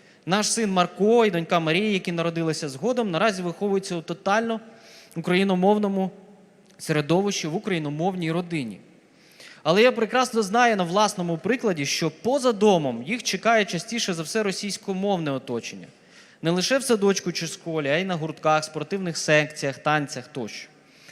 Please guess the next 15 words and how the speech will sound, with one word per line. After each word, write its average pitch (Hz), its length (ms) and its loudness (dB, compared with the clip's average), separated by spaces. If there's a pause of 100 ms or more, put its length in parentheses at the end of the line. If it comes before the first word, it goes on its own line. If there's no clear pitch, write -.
(320)
Але 190 200 4
найбільші 226 520 0
труднощі 208 500 -2
україномовну 190 600 0
дитину 220 340 -4
чекають 220 420 0
саме 214 220 -2
в 196 40 -4
інтернеті. 190 580 -6 (240)
Знайти 208 380 -2
якісний 214 520 0
мультик 196 360 -4
українською — 208 560 -6
це 185 140 -6
проблема. 156 560 -6